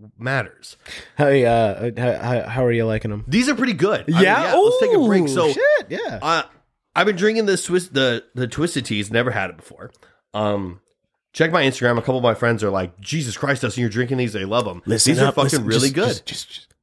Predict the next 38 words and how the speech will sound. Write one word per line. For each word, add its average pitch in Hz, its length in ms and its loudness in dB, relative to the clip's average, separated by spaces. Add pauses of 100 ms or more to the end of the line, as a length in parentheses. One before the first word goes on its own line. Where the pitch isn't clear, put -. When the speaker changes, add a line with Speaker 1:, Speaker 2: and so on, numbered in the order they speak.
Speaker 2:
shh, - 340 -20 (120)
shh. - 140 -20 (100)
Speaker 1:
Nice 92 220 -12
little 90 120 -12
crack. - 340 -20 (140)
Give 90 120 -20
'em 98 80 -20
a - 80 -20
crack. - 100 -20 (1400)
Speaker 2:
Oh, - 880 -4
that 147 160 -4
was 220 140 -2
a 160 60 -2
good 170 340 -4
one. 170 340 0
Speaker 1:
That 123 80 -4
was 101 140 -8
a 87 40 -18
good 80 200 -18
one, 78 160 -20
Josh. - 120 -16
Speaker 2:
That 165 160 -4
was 254 180 0
like, 147 360 -2
it 175 200 0
had 202 200 2
the 165 200 4
double, 151 480 0
like, 151 200 -2
the 156 80 -2
<laughs> - 880 -2
Speaker 1:
That 196 100 0
Speaker 2:
like, 160 140 2
it 156 80 2
Speaker 1:
was 180 60 6
Speaker 2:
was, 170 160 0
it 147 40 0
was 170 60 2